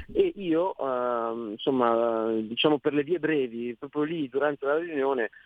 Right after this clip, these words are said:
eh, le, le ho accennato qualche punto.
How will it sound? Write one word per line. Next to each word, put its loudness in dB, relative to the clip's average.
eh, 2
le, 0
le 0
ho 4
accennato -2
qualche -2
punto. 0